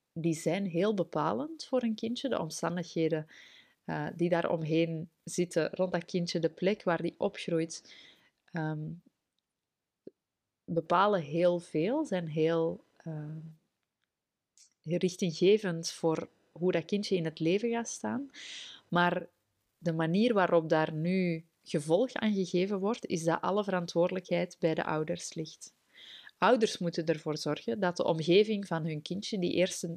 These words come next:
duizend dagen zo ideaal mogelijk is. En dat is onmogelijk, want we zijn tegelijk heel slecht omringd. Alle verantwoordelijkheid voor die omstandigheden ligt bij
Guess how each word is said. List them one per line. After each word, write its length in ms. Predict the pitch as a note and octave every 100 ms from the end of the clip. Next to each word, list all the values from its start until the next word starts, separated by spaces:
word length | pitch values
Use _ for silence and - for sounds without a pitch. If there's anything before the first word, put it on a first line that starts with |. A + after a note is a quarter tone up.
| -
duizend 460 | D#3+ E3+ F3 E3
dagen 420 | D3+ D#3+ F#3 G3+ F#3+
zo 220 | E3 -
ideaal 500 | F3+ E3+ E3 E3+ E3+
mogelijk 640 | D#3 D#3 D#3 D#3+ D#3+ - - _
is. 440 | E3+ - - - _ _ - - - - - - _ _
En 120 | F3
dat 120 | E3 F#3+
is 160 | -
onmogelijk, 840 | F3 E3 D#3+ F3 E3 D#3+ - - - _ _
want 440 | - E3 E3 D#3+ - - _ _ _ _ _ _
we 160 | E3
zijn 280 | E3+ F3+ E3+
tegelijk 580 | E3+ E3+ E3+ F3+ F3 E3+
heel 360 | - E3+ G#3+ B3+
slecht 420 | - E3+ D#3 -
omringd. 720 | D#3 D3+ D#3 E3+ C4+ - - - - - - _ -
Alle 180 | G#3+
verantwoordelijkheid 1080 | G3 F3 E3+ F3+ E3+ E3 - D#3 D#3+ - - _
voor 260 | - E3 E3
die 140 | F3+
omstandigheden 880 | D#3 - G3 G#3+ F3 E3 D#3 D#3+ D#3+
ligt 400 | F3 E3+ - -
bij 340 | E3 D#3 D3+